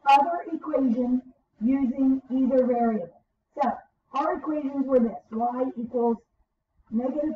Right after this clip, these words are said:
four x plus eight and y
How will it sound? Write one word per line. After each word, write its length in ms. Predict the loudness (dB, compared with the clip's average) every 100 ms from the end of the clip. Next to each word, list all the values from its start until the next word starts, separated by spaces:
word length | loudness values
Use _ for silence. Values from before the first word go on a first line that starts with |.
| -6
four 320 | -2 -2 0
x 160 | 4 4 2 -20 -8
plus 200 | -6 -8 _ -20
eight 240 | -20 -20 _ _ _ _ _ -8
and 340 | -2 0 0 0
y 360 | -2 0 -2